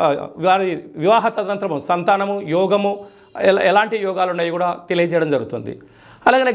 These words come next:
గతంలో వివాహమైన దంపతులు తరచుగా గొడవపడడం, పోలీస్ స్టేషన్లు గొడవలతో దారితీస్తున్నాయా, ఎందుకు అలా దారితీస్తుందో తెలుసుకొని పార్వతీ పరమేశ్వరులాగా ఉండేటువంటి ఆధ్యాత్మిక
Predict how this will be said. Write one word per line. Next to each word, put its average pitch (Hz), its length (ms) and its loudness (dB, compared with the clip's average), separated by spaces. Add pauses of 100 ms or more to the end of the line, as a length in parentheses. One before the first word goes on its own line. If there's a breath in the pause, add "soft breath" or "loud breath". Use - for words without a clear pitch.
గతంలో 254 280 4 (120)
వివాహమైన 226 420 2 (100)
దంపతులు 220 360 -2 (160)
తరచుగా 196 380 2
గొడవపడడం, 196 420 2 (280)
పోలీస్ 185 240 2
స్టేషన్లు 196 380 2 (420 loud breath)
గొడవలతో 196 420 4 (180)
దారితీస్తున్నాయా, 196 640 0 (680 soft breath)
ఎందుకు 240 220 2
అలా 240 120 4 (100)
దారితీస్తుందో 208 520 -4
తెలుసుకొని 165 380 -2 (340)
పార్వతీ 185 380 4 (140)
పరమేశ్వరులాగా 175 800 0
ఉండేటువంటి 147 500 0 (500 loud breath)
ఆధ్యాత్మిక 147 640 0